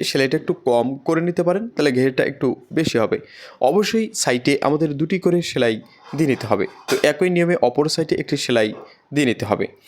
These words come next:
এরপর আমাদের নিচের ঘের হেম করে নিতে হবে। নিচের ঘের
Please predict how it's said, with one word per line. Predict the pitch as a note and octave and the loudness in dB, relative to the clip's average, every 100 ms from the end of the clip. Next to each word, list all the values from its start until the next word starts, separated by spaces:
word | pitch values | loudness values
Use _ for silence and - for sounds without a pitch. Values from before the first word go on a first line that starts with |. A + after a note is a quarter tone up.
| _ _ - | _ _ -4
এরপর | F3+ F#3 F3+ D3 D#3 - | -2 -2 0 2 2 -2
আমাদের | C#3+ D3+ D#3 | -2 0 0
নিচের | D#3+ - F#3 F3 - - - _ A#2+ | -2 -2 -2 -2 -4 -10 -20 _ -4
ঘের | B2+ C#3 B2+ - | 0 2 2 2
হেম | C3+ D#3+ D#3 | 2 2 2
করে | A#2 G#2+ | 2 0
নিতে | - | -4
হবে। | A2 G2+ - - - - | -2 -2 -2 -10 -14 -4
নিচের | F3 G#3+ E3+ | 0 0 2
ঘের | D3+ | 2